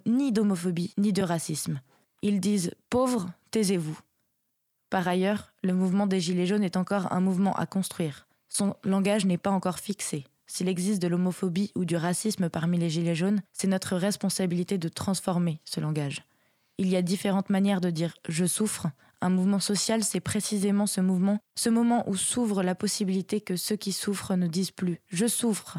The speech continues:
à cause de l'immigration et de ma voisine qui touche des aides sociales », mais je souffre à cause de celles et ceux qui gouvernent. Je souffre à cause du système de classe, à cause d'Emmanuel Macron et d'Édouard Philippe.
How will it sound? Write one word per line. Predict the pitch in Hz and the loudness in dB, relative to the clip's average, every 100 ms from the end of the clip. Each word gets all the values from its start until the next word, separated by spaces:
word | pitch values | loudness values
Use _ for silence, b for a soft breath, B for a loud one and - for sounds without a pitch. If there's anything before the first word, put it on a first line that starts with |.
| - | -6
à | 185 | -6
cause | - 220 | 0 0
de | 190 | 2
l'immigration | 190 196 202 180 190 - 208 | 2 2 2 2 0 0 0
et | 175 | 0
de | |
ma | 175 175 | 2 0
voisine | 165 190 202 190 | 2 0 2 0
qui | - | -2
touche | - 208 | -2 -2
des | 175 180 | 0 0
aides | 170 - | -2 -2
sociales », | 185 175 190 208 190 - | -4 -2 0 0 -2 -6
mais | - 185 185 208 - _ - | -2 2 2 0 -6 _ -2
je | 202 | 0
souffre | 196 233 208 - | 2 0 -2 -2
à | 208 | -4
cause | - 220 | 0 0
de | 180 | 0
celles | 190 - 214 208 - | 0 0 0 0 -2
et | 185 | -4
ceux | 175 - 208 | -2 -2 -4
qui | - | -4
gouvernent. | 160 196 175 165 160 156 _ | -4 0 0 0 -2 -4 _
Je | - 196 | -2 -2
souffre | - 220 - | 0 -2 -2
à | - | -4
cause | 190 214 208 | 0 0 0
du | 180 170 | 0 -4
système | 202 - 196 185 | -4 -2 0 0
de | 185 | 0
classe, | - 170 156 - - B B B | 0 -2 -2 -8 -10 B B B
à | 202 | -2
cause | 214 220 | 2 2
d'Emmanuel | 196 226 220 214 208 | 2 2 4 4 4
Macron | 202 202 226 220 | 2 0 -2 0
et | 196 | 0
d'Édouard | 190 190 185 | 2 2 0
Philippe. | - 190 165 - | -2 -2 -2 -6